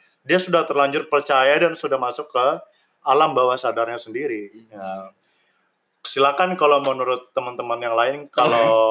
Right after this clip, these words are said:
Speaker 2: <laughs>
Speaker 1: ada punya pendapat lain. Tapi dari kita bertiga sih, kita setuju, mereka manusia.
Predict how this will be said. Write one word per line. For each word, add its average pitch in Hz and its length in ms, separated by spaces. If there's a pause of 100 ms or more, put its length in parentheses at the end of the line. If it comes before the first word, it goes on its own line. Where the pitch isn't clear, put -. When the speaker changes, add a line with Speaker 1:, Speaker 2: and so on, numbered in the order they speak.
(140)
Speaker 2:
<laughs> - 240
Speaker 1:
ada 131 240
punya 127 260
pendapat 120 460
lain. 113 460 (840)
Tapi 180 500 (340)
dari 139 400
kita 139 280
bertiga 135 460
sih, 196 260
kita 202 380 (220)
setuju, 180 500
mereka 175 320
manusia. 160 460